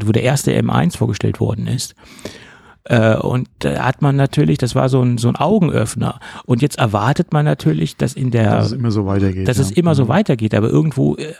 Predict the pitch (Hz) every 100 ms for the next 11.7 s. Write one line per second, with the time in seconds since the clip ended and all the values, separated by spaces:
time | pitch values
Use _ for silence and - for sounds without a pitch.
0 | - - 139 - 107 - - 185 - 120
1 | 110 - 131 101 - 127 127 113 139 175
2 | 151 - - 117 120 117 131 147 127 127
3 | 117 127 123 - 120 62 - - _ -
4 | 147 120 - 123 120 143 135 127 139 123
5 | 120 120 113 107 110 107 - 107 131 127
6 | 131 131 131 - _ _ _ - 110 -
7 | - 110 113 113 110 - _ _ _ _
8 | _ _ - 117 123 131 131 - - 123
9 | 120 117 - 117 110 110 107 113 120 110
10 | 107 107 120 101 - 98 101 98 98 -
11 | 98 92 104 101 104 92